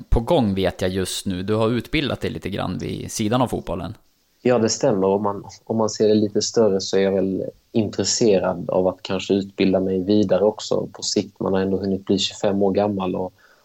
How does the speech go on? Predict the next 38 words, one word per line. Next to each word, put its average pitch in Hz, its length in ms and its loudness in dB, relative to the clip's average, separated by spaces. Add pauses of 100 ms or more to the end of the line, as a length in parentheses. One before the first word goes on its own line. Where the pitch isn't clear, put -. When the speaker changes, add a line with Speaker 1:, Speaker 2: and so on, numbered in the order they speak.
(180)
Speaker 2:
och 101 80 2
jag 101 80 2
har 101 120 2
länge 101 280 4
haft, 92 260 -4 (680)
haft - 460 -6
drömmar 104 400 2
om 92 220 -2
att 95 220 -4
utbilda 95 440 0
mig 101 140 0
också, - 300 -2
då 92 140 -2
skolan 98 380 2
alltid 95 220 0
varit 92 200 -2
viktig. - 400 -4
Men 95 580 -2
just 98 320 2
nu, 95 360 4 (360)
eh, 98 220 -2
så 95 520 2
är 101 180 2
vi 95 80 2
ju 95 120 2
i 95 40 0
en, 92 100 -8 (460)
i 101 100 2
en 98 120 0
tuff 123 200 0
situation, 98 840 0 (640)
eh, 95 100 2
hela 101 240 2
världen 90 360 0
med, 95 500 -14
med 98 120 -8
den 95 120 -4
pandemi 98 760 0